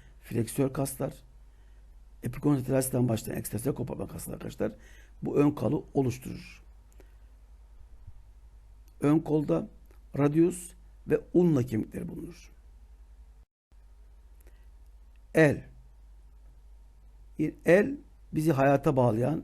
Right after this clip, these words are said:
en önemli anatomik oluşumlardan bir tanesidir. Birçok kemikten ve birçok kasların fonksiyonuyla, e, biz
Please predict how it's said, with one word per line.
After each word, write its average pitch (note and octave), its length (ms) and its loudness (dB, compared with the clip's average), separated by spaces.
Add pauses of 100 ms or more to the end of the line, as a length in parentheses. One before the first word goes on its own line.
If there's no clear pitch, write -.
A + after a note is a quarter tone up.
(160)
en F3+ 320 4
önemli A2 680 -2 (500)
anatomik B2+ 400 0
oluşumlardan A2+ 720 -4 (380)
bir D3 220 0
tanesidir. - 640 -4 (600)
Birçok - 580 -4 (380)
kemikten B2 580 0 (500)
ve C3+ 180 -6
birçok - 460 -6 (300)
kasların A2 640 -4 (400)
fonksiyonuyla, C3+ 800 -2 (600)
e, - 560 -8
biz D#3+ 300 -2